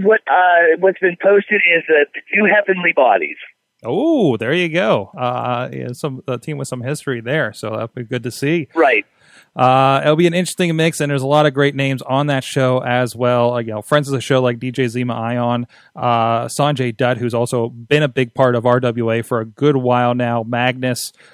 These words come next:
Speaker 2: um, and Colt Cabana, so many more. Uh, so looking forward to that. I'm planning to be there. I know some of our, uh, Mayhem friends will be there as well.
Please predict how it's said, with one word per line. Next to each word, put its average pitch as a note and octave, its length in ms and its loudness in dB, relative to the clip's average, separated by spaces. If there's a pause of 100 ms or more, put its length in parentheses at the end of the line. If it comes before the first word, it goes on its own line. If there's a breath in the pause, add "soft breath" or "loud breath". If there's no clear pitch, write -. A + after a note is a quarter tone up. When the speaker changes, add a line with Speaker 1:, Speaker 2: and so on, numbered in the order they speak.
(100)
Speaker 2:
um, A#2 800 -2
and A#2 320 -8
Colt D3+ 240 -2
Cabana, B2 520 0
so C#3 220 -2
many B2 220 -2
more. A2 400 -4
Uh, A2 180 -6
so A#2 320 -10
looking E3 280 -2
forward C#3 300 0
to B2+ 60 -2
that. C3 300 0
I'm G3+ 220 2
planning E3 300 -2
to C3+ 80 -4
be C3+ 160 0
there. C3 300 2
I B2+ 140 -2
know D3 160 0
some D3 240 -4
of C#3 140 0
our, C3+ 240 2
uh, C3 220 2
Mayhem D#3 440 -2
friends F3 420 -2
will D#3+ 160 0
be D3+ 180 2
there D3 300 2
as C3+ 240 0
well. B2+ 460 0